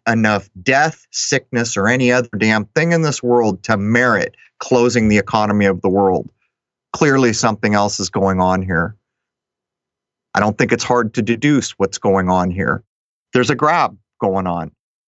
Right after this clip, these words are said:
Think of all the people right now that are listening to this that haven't had a paycheck in what, something like three weeks, Jason?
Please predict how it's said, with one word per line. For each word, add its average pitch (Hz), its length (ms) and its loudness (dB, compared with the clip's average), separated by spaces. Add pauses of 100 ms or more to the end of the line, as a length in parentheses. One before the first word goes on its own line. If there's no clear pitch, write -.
(140)
Think 202 160 0
of 208 160 0
all 135 200 2
the 131 80 -8
people 104 540 -2 (160)
right 113 260 0
now 110 460 0
that 104 100 -2
are 104 80 2
listening 107 440 0
to 95 100 -6
this 92 240 -2
that - 80 -4
haven't 107 280 0
had 107 180 0
a 98 40 -4
paycheck - 560 -2
in 92 120 -4
what, 110 260 -2
something - 220 -4
like 123 180 -4
three 127 220 0
weeks, 113 340 0
Jason? 185 460 -2